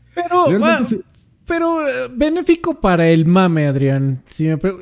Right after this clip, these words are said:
Speaker 1: güey, yo, yo veo
Speaker 2: No, no, no,
Speaker 1: Scalebound
Speaker 2: no.
Speaker 1: y veo a juego genérico sesenta y cuatro.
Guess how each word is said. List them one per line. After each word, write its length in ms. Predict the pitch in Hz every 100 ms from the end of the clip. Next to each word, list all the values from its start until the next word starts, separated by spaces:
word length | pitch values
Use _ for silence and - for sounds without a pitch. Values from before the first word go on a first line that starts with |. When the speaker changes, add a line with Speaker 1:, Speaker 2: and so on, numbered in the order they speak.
| -
Speaker 1:
güey, 380 | 233 311 294 214
yo, 200 | 233 311 214
yo 200 | 226 330
veo 100 | 339
Speaker 2:
No, 80 | 269
no, 60 |
no, 60 | 320
Speaker 1:
Scalebound 520 | 311 262 294 285 185
Speaker 2:
no. 80 | 214
Speaker 1:
y 40 |
veo 320 | 196 247 262
a 240 | 285 240 196
juego 400 | - 214 233 247
genérico 540 | - 196 208 220 202
sesenta 460 | 170 143 156 151 151
y 60 | 143
cuatro. 460 | 170 175 170 127